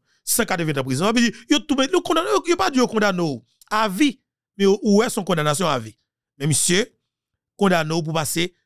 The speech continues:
cent quatre-vingt-dix-huit en prison, en prison. Bon, des nèg qui pas même fait vingt ans encore, oui. Vous comprenez? Des criminels notoires. Eh bien, monsieur fini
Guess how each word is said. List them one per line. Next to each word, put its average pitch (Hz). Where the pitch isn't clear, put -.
cent 180
quatre-vingt-dix-huit 151
en 135
prison, 127
en 147
prison. 139
Bon, 160
des 160
nèg 160
qui 156
pas 156
même 147
fait 139
vingt 160
ans 139
encore, 127
oui. 208
Vous 143
comprenez? 175
Des 135
criminels 247
notoires. 147
Eh 123
bien, 131
monsieur 131
fini 139